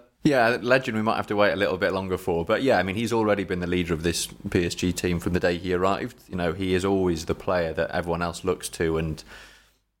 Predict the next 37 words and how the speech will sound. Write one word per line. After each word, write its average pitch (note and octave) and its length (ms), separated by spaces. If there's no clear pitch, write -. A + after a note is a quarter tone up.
you F2+ 80
know, E2+ 180
as, F2 160
as, E2+ 280
as - 160
people G2 300
who, F2+ 160
who F2+ 120
follow G2 260
French F2 240
football F2 320
closely, F2+ 560
I E2+ 60
think F2+ 240
we F#2 120
all F2 160
know F2 220
the E2 100
frustration F2 800
of, E2 360
of G2 140
seeing F#2+ 340
people F2 400
criticise E2+ 640
Neymar, E2 560
um, D#2+ 580
and F2 140
question F2 340
his E2 120
motives, F2 720
um, E2 400
when F#2 140
they F2+ 100
don't G#2+ 240
watch - 240
him E2+ 80
regularly D#2+ 560